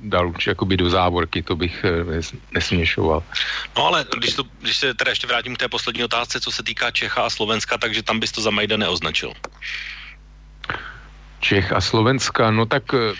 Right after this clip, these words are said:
Speaker 1: já si myslím, že to by bylo asi h-, velice hrubý srovnání vlastně situaci v Čechách a Slovensku proti Ukrajině, jo. To, to si myslím, že přece jenom ta, ta situace v, v, vlastně v tom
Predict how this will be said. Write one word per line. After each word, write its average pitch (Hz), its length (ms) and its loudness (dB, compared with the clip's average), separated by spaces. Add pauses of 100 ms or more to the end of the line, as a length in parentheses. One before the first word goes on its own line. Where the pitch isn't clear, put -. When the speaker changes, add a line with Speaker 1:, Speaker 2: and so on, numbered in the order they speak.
(680)
Speaker 1:
já 87 120 2
si 113 100 -4
myslím, 120 340 2
že 117 280 4 (160)
to 101 100 -6
by 107 120 0
bylo 117 200 2
asi 113 260 2
h-, 113 100 4 (160)
velice 98 340 2
hrubý 110 320 4
srovnání 101 640 2
vlastně 98 280 -2
situaci 101 580 0
v - 100 -4
Čechách 98 560 2 (640)
a - 60 -10
Slovensku 98 520 2
proti 101 280 0
Ukrajině, 95 500 2
jo. 76 180 -4
To, 82 180 0 (440)
to - 120 -2
si - 120 -2
myslím, 92 380 4
že 101 300 4 (600)
přece 98 380 2
jenom 92 240 2
ta, 98 340 4
ta 92 120 -2
situace 95 800 2
v, 90 100 -6 (280)
v, - 320 -12
vlastně - 300 -2
v - 60 -2
tom 87 240 2